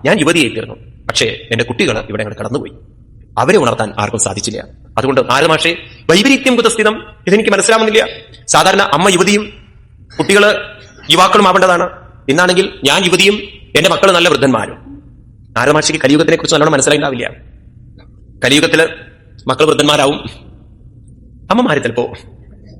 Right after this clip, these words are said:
യുവതികളായി എന്നൊക്കെ വരും. ഇതെന്താ ഈ വൈപരീത്യം വന്നിരിക്കുന്നത്? ഉടനെ നാരദ മഹർഷി ഉത്തരം പറയാണ്. നാരദ മഹർഷി പറയുന്നു, ഇതിന് കാരണം എന്താണെന്ന് വെച്ചാൽ, ദേവി, ഇവിടെ കലി വന്നിരിക്കുകയാണ്.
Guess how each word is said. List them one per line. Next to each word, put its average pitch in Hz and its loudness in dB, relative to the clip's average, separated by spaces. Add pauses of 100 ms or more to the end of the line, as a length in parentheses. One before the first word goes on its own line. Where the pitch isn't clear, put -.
(140)
യുവതികളായി 135 2
എന്നൊക്കെ 127 -2
വരും. 110 -4 (140)
ഇതെന്താ 175 4
ഈ 175 4
വൈപരീത്യം 156 2
വന്നിരിക്കുന്നത്? 117 -6 (520)
ഉടനെ 110 0
നാരദ 110 2
മഹർഷി 123 0
ഉത്തരം 131 0
പറയാണ്. 113 -2 (320)
നാരദ 113 -2
മഹർഷി 120 -2
പറയുന്നു, 127 0 (280)
ഇതിന് 131 0
കാരണം 123 0
എന്താണെന്ന് 123 0
വെച്ചാൽ, 110 -2 (280)
ദേവി, 131 0
ഇവിടെ 123 0
കലി 208 0 (200)
വന്നിരിക്കുകയാണ്. 113 -2